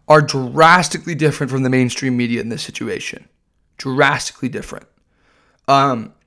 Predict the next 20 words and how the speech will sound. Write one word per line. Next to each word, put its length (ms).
so 200
prepare 360
yourself 640
for, 200
I 80
guess, 200
some 180
inadvertent 520
bold 280
takes, 280
but 100
these, 220
this 260
is 240
how 320
I 120
feel 280
about 240
these. 360
Um, 440